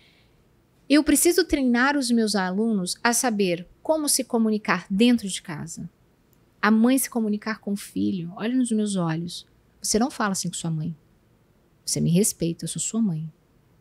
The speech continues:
De você, não, você não precisa berrar.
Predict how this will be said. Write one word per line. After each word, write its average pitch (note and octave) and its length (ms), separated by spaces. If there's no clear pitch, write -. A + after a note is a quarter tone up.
De B3 80
você, D#4+ 420
não, C4+ 220
você B3+ 240
não F4 60
precisa F4 260
berrar. F#3 540